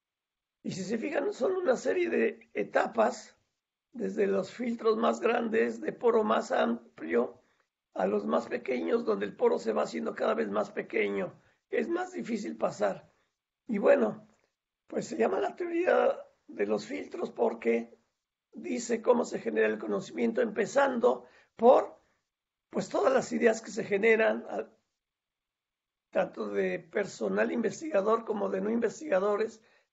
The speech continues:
Muchas ideas se generan, por eso aquí verán que mencionan, por ejemplo, ideas silvestres, anarquía, pero también, por ejemplo, imaginación, inspiración, todo lo que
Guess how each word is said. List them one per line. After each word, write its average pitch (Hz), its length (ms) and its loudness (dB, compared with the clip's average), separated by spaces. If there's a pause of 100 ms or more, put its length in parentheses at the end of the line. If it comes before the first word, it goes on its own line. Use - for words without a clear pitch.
Muchas - 340 -4
ideas 233 220 2
se 233 80 -8
generan, 214 600 2 (220)
por 233 160 0
eso - 100 -2
aquí - 200 -2
verán 226 580 4 (520)
que 233 500 2 (140)
mencionan, 220 500 0
por 214 140 -2
ejemplo, 214 280 -4
ideas 226 380 2
silvestres, 226 1200 2 (300)
anarquía, 220 1080 -2 (920)
pero 202 260 -2
también, 220 420 2
por 220 160 0
ejemplo, 214 300 -2
imaginación, 202 960 2
inspiración, 220 840 -2
todo 381 260 -2
lo 330 160 -4
que 190 220 -2